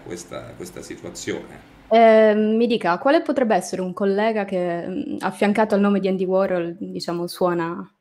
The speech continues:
Speaker 2: suona bene?
Speaker 1: Liechtenstein.
Speaker 2: Mm, va bene. Ok. Eh, mi sa dire qualcosa sulla videoarte? Lei, lei prima mi ha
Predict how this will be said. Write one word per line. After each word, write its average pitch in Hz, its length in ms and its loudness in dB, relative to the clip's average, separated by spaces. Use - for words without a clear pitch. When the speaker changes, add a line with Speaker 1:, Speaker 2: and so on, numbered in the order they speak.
Speaker 2:
suona 190 300 0
bene? 170 480 -4
Speaker 1:
Liechtenstein. 104 1160 -2
Speaker 2:
Mm, 202 140 -2
va 175 100 -4
bene. 175 480 -6
Ok. 196 460 -8
Eh, 226 260 10
mi 247 100 4
sa 247 120 6
dire 254 200 6
qualcosa 262 380 4
sulla 208 320 2
videoarte? 214 920 -2
Lei, 196 260 2
lei 208 180 4
prima 208 260 0
mi 180 140 2
ha 170 400 0